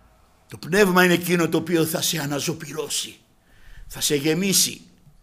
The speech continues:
Θα προσεύχεται για σένα με στεναγμούς αλαλήτους,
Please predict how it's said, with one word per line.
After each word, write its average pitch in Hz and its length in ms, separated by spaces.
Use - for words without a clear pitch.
Θα - 140
προσεύχεται 220 680
για 220 220
σένα 233 720
με 214 460
στεναγμούς 226 840
αλαλήτους, 247 1040